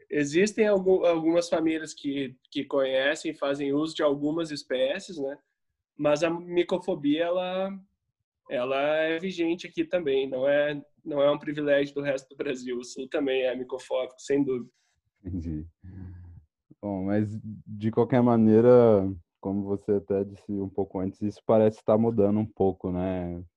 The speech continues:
Speaker 2: É, em termos da, da, de, de várias pessoas. E eu sinto isso também em conversas que eu tenho tido, assim, é, muita gente falando que cada vez mais e mais as pessoas estão interessadas, né, por esse universo, assim, por diferentes razões, né?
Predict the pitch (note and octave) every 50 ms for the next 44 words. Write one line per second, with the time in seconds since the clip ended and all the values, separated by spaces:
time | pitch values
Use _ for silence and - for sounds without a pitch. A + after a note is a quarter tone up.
0 | _ - G2 F#2 F2 E2+ E2+ E2+ E2+ E2+ E2+ E2+ F2 F2 F2 _ _ _ F2 _
1 | - F#2 F2 F2 F#2 F#2 F2 F2 E2+ F2 F2 F2 F2 F2 E2+ E2+ E2+ F2 E2+ E2
2 | E2 E2+ E2 E2 F2 E2+ D#2+ E2 E2+ E2+ E2 E2+ F2 F#2 F#2 - - G#2 - -
3 | G#2 G2 - _ _ - B2 C#3 C#3+ - - E3 E3+ D#3+ D#3 D3 - - B2+ A#2+
4 | A#2 A2+ A2 A2 - A#2 A2+ G#2+ G2 G2+ G2+ G#2+ A2 A2 - - - - A2+ G#2
5 | - G2+ G2+ G2+ G2 - - G#2 G2 G2 G2 - - G#2 G2+ G#2 G#2+ G#2+ G#2 _
6 | _ _ _ _ _ _ _ _ _ - E2 F2 F2 F2 F2 E2+ E2+ E2 D#2+ -
7 | - _ _ _ _ _ _ _ _ _ _ _ _ _ _ _ - G2+ G2+ A2
8 | A2 A2 C3+ A#2+ A#2+ A#2+ A#2+ A#2 - - C3+ A#2+ A#2 A2 G#2+ A2 A2+ A2 A2 A2
9 | A2+ - - A#2+ A#2 A#2 A#2 A2 G#2+ G2+ F#2+ _ _ _ _ _ _ _ _ _
10 | - G#2+ G2+ G#2 G#2 G#2 A2 A2+ G#2 A2 G#2+ G2+ A2+ B2+ C3+ C3 A2+ G#2 G2+ G#2+
11 | A2 A2 A2+ G#2+ _ - G#2+ - - G#2+ G2+ F#2+ _ A2 G#2 G#2 G#2 - G2 G2+
12 | G2 - _ - F2 E2+ F2+ F#2+ F#2+ F#2 F2+ F2+ F#2+ F2+ F2+ - - F#2 F2+ F2+
13 | F2 - _ - F2+ F2 E2+ F2 F2+ F#2 F2+ E2 D#2+ E2 D#2 E2 F2 F2 F2 -
14 | E2+ E2 - - F2+ F2+ - - G2 - - G#2 F#2+ G2 G2 - - G#2+ G2+ G2
15 | E2+ E2+ E2+ E2+ E2+ E2 E2 E2+ E2